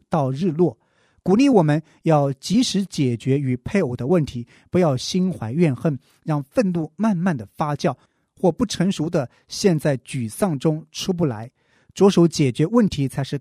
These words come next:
更好的解决办法。你越放任罪，或越拖延不去解决，罪就越有可能加重恶化。所以尽快的解决罪吧。那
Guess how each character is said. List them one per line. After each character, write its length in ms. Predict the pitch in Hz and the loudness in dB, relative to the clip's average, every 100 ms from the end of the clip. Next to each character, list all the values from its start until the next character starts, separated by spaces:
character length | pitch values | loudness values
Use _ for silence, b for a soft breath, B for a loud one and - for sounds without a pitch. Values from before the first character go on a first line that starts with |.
| - | -2
更 240 | 277 175 | 0 0
好 280 | 120 - 101 | -2 -8 -10
的 120 | 127 123 | -10 -10
解 240 | - 107 | -8 -10
决 160 | - 110 | -8 -4
办 220 | - 117 | -4 -4
法。 200 | 107 - b b b | -8 -12 b b b
你 140 | 170 | 2
越 180 | 226 185 | 4 2
放 280 | - 226 175 | 2 -2 0
任 200 | 180 151 | 0 0
罪， 280 | 226 165 _ | 0 0 _
或 160 | - 180 | 0 2
越 180 | 220 190 | 4 2
拖 320 | - - 233 | 0 0 2
延 160 | 170 151 | 2 0
不 160 | - | -4
去 180 | - 254 | -2 0
解 240 | 151 147 117 | 0 -2 -2
决， 280 | - 131 b b b | -4 -8 b b b
罪 360 | - 262 190 - b | -4 2 2 2 b
就 220 | 170 175 _ | 4 4 _
越 200 | 240 247 | 4 6
有 160 | 160 170 | 6 2
可 300 | - - 127 | -2 -10 -8
能 200 | 104 110 - | -8 -12 -10
加 380 | - 170 165 | -6 -4 -4
重 320 | 160 190 120 - _ | -2 -2 -2 -8 _
恶 240 | 202 156 101 | 0 0 0
化。 300 | - 151 _ _ _ _ _ _ | -4 -6 _ _ _ _ _ _
所 200 | 170 156 | 0 0
以 200 | 143 - b b | 0 -6 b b
尽 340 | - 147 104 110 | -4 -2 -2 -6
快 220 | - 202 | -4 -2
的 220 | 135 110 _ _ - | -4 -10 _ _ -10
解 260 | 147 104 | -6 -6
决 220 | - 107 | -8 -12
罪 240 | - - 165 | -6 -2 -2
吧。 220 | - - _ _ _ _ _ _ _ _ _ _ _ _ - | -2 -14 _ _ _ _ _ _ _ _ _ _ _ _ -8
那 180 | 226 | -6